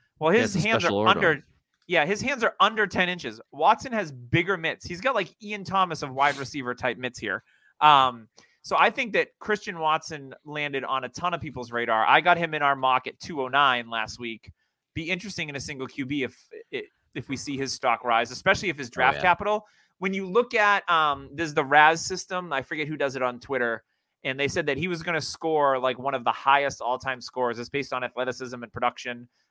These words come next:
Speaker 1: Um, and it's gonna be up there with some elite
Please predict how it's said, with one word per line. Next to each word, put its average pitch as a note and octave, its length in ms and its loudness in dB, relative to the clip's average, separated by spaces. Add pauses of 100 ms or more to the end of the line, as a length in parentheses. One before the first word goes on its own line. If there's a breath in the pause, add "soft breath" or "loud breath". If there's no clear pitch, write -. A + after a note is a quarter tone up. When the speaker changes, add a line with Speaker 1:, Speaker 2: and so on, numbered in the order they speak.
(120)
Speaker 1:
Um, A2 500 2
and D#3 100 -2
it's C#3+ 140 -6
gonna D#3 200 -4
be C#3 180 -2
up C#3 160 0
there B2+ 160 2
with A#2+ 100 -4
some A#2+ 380 -6 (100)
elite B2+ 380 -6